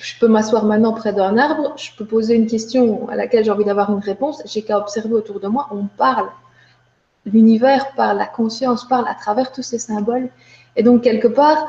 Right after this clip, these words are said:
t'es aussi bien dans ton cœur à ce moment-là que à solliciter aussi l'observation, tu vois, des facultés un peu plus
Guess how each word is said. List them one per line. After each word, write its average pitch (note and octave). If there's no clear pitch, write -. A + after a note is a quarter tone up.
t'es B3
aussi A#3+
bien B3
dans B3
ton A3
cœur C#4
à B3+
ce A#3+
moment-là A3
que C#4
à A3
solliciter A#3
aussi A#3
l'observation, A3
tu A#3+
vois, A#3
des C4
facultés A3+
un A3
peu G#3+
plus -